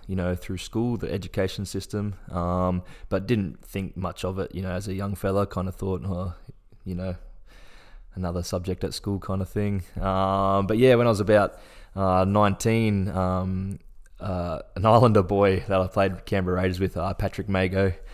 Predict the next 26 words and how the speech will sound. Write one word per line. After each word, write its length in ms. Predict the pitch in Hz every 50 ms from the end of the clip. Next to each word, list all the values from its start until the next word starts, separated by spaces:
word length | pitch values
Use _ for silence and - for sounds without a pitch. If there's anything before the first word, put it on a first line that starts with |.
| - - - - - - -
um, 420 | 90 90 90 90 92 87 87 90
he 420 | 90 101 101 98 95 92 92 90 82
really, 500 | 71 92 95 92 92 92 92 92 90 87 - 95 90
um, 320 | 90 90 90 90 87 90
I 40 | 90
suppose, 680 | - - 85 - 92 92 92 92 92 90 - - - - - - - - - - - - - - - -
was 200 | 104 104 85 82
welcoming 440 | 117 107 113 - 113 107 107 101 95
to 120 | - -
me, 320 | 107 107 110 113 120 120 117
and, 140 | 110 104 101
uh, 320 | 98 101 101 101 98 101 98
you 100 | 98 101
know, 320 | 104 101 101 98 95 90 85 - - - - - - -
I 60 | 98
was 120 | 104 92
curious, 540 | - - - 123 120 127 127 104 101 95 -
and 300 | 104 98 98 98 95 95
we 120 | 92 98 92
got 260 | 104 101 80 - -
talking 300 | - 110 104 95 - 101
about 200 | 92 101 98 -
faith, 460 | - - 107 110 113 117 117 - -
and 240 | 107 98 95 95 95
I 40 | 95
kinda 400 | 87 - 101 98 95 98 95 -